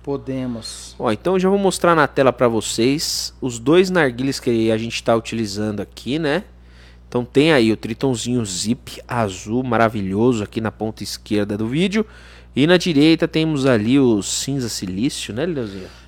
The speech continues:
Speaker 1: Ah, que cor maravilhosa,
Speaker 2: Cor
Speaker 1: não é mesmo?
Speaker 2: maravilhosa.
Speaker 1: Eu nunca vi o silício, mas talvez ele tenha a cor do arguilha aí da Triton, o cinza silício.
Speaker 2: Justo,
Speaker 1: Certo?
Speaker 2: justo, justo.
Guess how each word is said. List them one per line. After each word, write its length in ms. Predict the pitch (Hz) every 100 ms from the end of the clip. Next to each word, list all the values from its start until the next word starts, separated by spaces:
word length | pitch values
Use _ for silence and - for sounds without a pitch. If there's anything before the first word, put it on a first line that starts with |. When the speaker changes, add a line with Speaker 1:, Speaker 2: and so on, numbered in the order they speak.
| -
Speaker 1:
Ah, 480 | 302 302 269 240 202
que 140 | 208
cor 260 | - 175 165
maravilhosa, 720 | 156 151 143 139 139 139 135
Speaker 2:
Cor 120 | 127
Speaker 1:
não 80 | -
é 100 | -
mesmo? 300 | - 110 113 110
Speaker 2:
maravilhosa. 80 | 220
Speaker 1:
Eu 440 | 208 226 226 220
nunca 360 | 214 254 285 254
vi 100 | 233
o 60 |
silício, 520 | 220 240 208 240 - 254
mas 280 | 247 240
talvez 360 | - 254 180 196
ele 220 | 220 220
tenha 540 | 214 196 208 202 196 185
a 60 |
cor 280 | - 170 185
do 680 | 185 190 185 180 175 170 160
arguilha 440 | 156 143 151 151 139
aí 220 | 139 143
da 140 | 131
Triton, 420 | 135 156 - 151 170
o 20 |
cinza 320 | - 165 170
silício. 580 | - 151 92 - - - - -
Speaker 2:
Justo, 340 | 120 110 110
Speaker 1:
Certo? 240 | 139 151
Speaker 2:
justo, 460 | 107 120 113 - 120
justo. 360 | 123 151 -